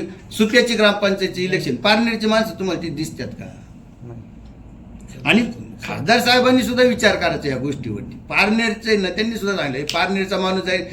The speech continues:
Speaker 1: बाकीच्यांनी तिथं जायचं नाही. ती आहे ना, आम्ही, आम्ही भाऊ, ह्या गावामध्ये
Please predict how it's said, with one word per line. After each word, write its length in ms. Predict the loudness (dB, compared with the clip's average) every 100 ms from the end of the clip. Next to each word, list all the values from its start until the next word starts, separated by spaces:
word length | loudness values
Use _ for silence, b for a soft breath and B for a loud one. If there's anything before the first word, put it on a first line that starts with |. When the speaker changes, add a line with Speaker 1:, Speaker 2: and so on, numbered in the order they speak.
| B -2
Speaker 1:
बाकीच्यांनी 460 | -2 0 0 0
तिथं 240 | 0 -4 -6
जायचं 320 | -6 -10 -12
नाही. 560 | -16 -18 -20 -20 -20 -8
ती 60 | -2
आहे 220 | 2 4
ना, 100 | 4
आम्ही, 160 | 2
आम्ही 420 | 2 2 0 0 -2
भाऊ, 260 | 0 0 0 -8 B B -2
ह्या 180 | 2 4
गावामध्ये 920 | 4 4 4 2 0 -2 -2 -4